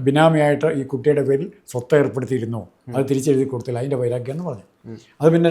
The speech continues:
Speaker 1: സെക്കൻഡ് സ്റ്റേജിൽ അതൊന്നും കേട്ടില്ല. അപ്പോൾ ഇത് താങ്കൾ പറഞ്ഞ പോലെ ഇത് ആരോ മനഃപൂർവ്വം ദിലീപിനെ ഇതിൻ്റെ അകത്ത് ഫ്രെയിം ചെയ്യണമെന്ന് തീരുമാനിച്ചുകൊണ്ട് ഒരു ഡിസൈൻ ഇട്ടിട്ട് നടത്തിയ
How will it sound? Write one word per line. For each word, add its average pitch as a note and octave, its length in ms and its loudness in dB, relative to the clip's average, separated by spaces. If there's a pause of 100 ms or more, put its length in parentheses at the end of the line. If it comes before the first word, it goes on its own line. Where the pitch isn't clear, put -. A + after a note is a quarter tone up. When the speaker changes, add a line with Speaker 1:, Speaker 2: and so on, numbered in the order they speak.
(120)
Speaker 1:
സെക്കൻഡ് D#3 240 0
സ്റ്റേജിൽ E3 260 4
അതൊന്നും D#3+ 260 4
കേട്ടില്ല. D3+ 300 4 (280)
അപ്പോൾ B2+ 180 2
ഇത് E3 80 4 (180)
താങ്കൾ E3+ 300 4
പറഞ്ഞ C#3 260 4
പോലെ B2 160 0 (400)
ഇത് E3+ 100 6 (180)
ആരോ F#3 280 6
മനഃപൂർവ്വം F3 480 2
ദിലീപിനെ E3 400 2
ഇതിൻ്റെ D3+ 180 0
അകത്ത് D3+ 200 -4
ഫ്രെയിം E3 200 4 (100)
ചെയ്യണമെന്ന് D3+ 600 4
തീരുമാനിച്ചുകൊണ്ട് D3 680 0 (460)
ഒരു C#3 180 0
ഡിസൈൻ D#3+ 280 6 (100)
ഇട്ടിട്ട് D3 360 -6
നടത്തിയ C#3 380 -2